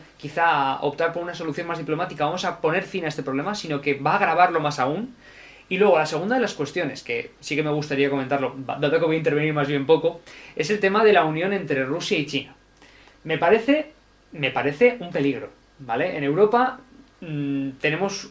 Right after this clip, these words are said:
un hándicap muy grande frente a Estados Unidos y frente a Asia. ¿Por qué? Porque Europa no tiene productores de semiconductores.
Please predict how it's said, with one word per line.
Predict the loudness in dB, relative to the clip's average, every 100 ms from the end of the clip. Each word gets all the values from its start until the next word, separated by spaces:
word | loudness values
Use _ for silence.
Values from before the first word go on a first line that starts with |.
| -16
un | -12 -2
hándicap | 0 2 2 2 0
muy |
grande | 0 0 0
frente | 0 -4 -4
a |
Estados | -4 -2 -2
Unidos | -2 -2 -2 -4
y | -14
frente | -14 -16 -4
a | -2
Asia. | -2 -6 -14
¿Por | -8 -2
qué? | 0 0 -4 -20 -20 _
Porque | -8 -6 0
Europa | 0 4 0 0 -10
no | -8 -6 -6 -10 _ -4
tiene | -2 -2
productores | -8 -10 -10 -4 2 2 2
de | -2
semiconductores. | -6 -8 -8 -12 -12 -8 -8 -8 -14 -16